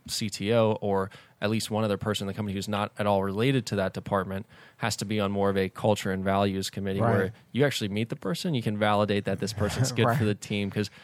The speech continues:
Speaker 1: you can't just have unilateral hiring decisions from d-, uh, when you're this early, 'cause you can really just kinda get a lot of different small cultures within departments.
Speaker 2: Right.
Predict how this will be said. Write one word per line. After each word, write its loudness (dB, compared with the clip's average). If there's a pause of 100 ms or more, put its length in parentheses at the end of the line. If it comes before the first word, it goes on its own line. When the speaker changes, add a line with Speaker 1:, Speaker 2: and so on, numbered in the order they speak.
(120)
Speaker 1:
you -4
can't 2
just -2
have 2
unilateral 0
hiring -2
decisions -4
from -4 (220)
d-, -10
uh, 0
when -2
you're -2
this -4
early, -2
'cause -6
you -4
can -4
really 0
just -6
kinda -2
get -2 (140)
a -6
lot 2
of -2
different -4 (420)
small 4
cultures 2
within -2
departments. -2
Speaker 2:
Right. -2